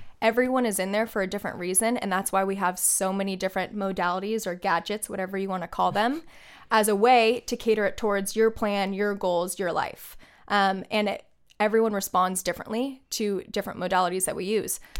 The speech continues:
Speaker 1: Some people love cupping.
Speaker 2: Yeah.
Speaker 1: Some people want those marks. Some people wanna look like an athlete.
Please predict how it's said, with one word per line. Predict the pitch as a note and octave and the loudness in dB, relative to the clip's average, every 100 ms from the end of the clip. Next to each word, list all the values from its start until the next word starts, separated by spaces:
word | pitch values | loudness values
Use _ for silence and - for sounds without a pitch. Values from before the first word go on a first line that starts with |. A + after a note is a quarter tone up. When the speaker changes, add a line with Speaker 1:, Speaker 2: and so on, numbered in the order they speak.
| - | 0
Speaker 1:
Some | - G#3 | 2 2
people | A3 G#3+ G3 | 0 -2 0
love | G3+ G#3 G#3+ | 2 2 2
cupping. | - F3+ - - F#3+ - - - | -2 -2 -2 -6 -10 -16 -20 -12
Speaker 2:
Yeah. | G3+ B2 | -4 2
Speaker 1:
Some | G#3+ | 2
people | G#3 A2+ A3 | 2 4 4
want | G3+ G#3 A#3 | 6 4 4
those | G#3+ F#3+ | 2 2
marks. | G3+ C#3 - | 2 2 0
Some | - A3+ A3 | 0 2 0
people | G#3+ G#3+ | 2 2
wanna | G#3 G#3+ | 4 4
look | G#3 F#3+ | 4 2
like | G3 | 0
an | G3 | 2
athlete. | G#3+ C#4 - E3+ | 6 6 4 -2